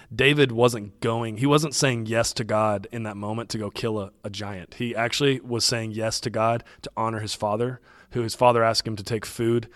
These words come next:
to his brothers who, and to the army and to just check on 'em. Like, his obedience eh, was just to go give food to somebody. And then in the midst of that, this giant story of faithfulness happened, right? And I think for us,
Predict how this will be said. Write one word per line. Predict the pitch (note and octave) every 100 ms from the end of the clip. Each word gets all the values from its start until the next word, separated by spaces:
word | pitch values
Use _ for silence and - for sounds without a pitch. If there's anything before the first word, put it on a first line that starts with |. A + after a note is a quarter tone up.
| -
to | -
his | A2+ G2+
brothers | A2 A2+ B2+ -
who, | A2+ G#2+
and | A2
to | A2+
the | A2
army | G2+ A2+ A#2+ C3 - - - -
and | A#2 A2
to |
just | A2+ A2
check | - B2+ A2+
on | F#2+
'em. | F#2 -
Like, | A#2 G#2+ -
his | B2 D3+ C#3+ -
obedience | B2 A#2 B2+ A#2 G2+ F#2+ - - - - _ _ -
eh, | A#2 A2+ -
was | A#2+ A#2 G2+
just | A2 C#3 -
to | B2+
go | A#2 B2+ A#2+
give | G#2 B2+
food | - C#3 D3+
to | G2+
somebody. | A2 G2 G2 G2+
And | B2+
then | B2+ B2+
in | C#3+ D3
the | B2+
midst | C3 C3 -
of | G#2+
that, | G#2+ G#2+
this | A#2 G#2
giant | G#2+ G#2 A#2 A#2 A2
story | - - A2 G#2
of | G2
faithfulness | G#2+ G#2 - F#2+ F2+
happened, | F2 - -
right? | G2 G2+ -
And | A#2
I | A#2
think | C#3
for | - A2
us, | A2+ A2 -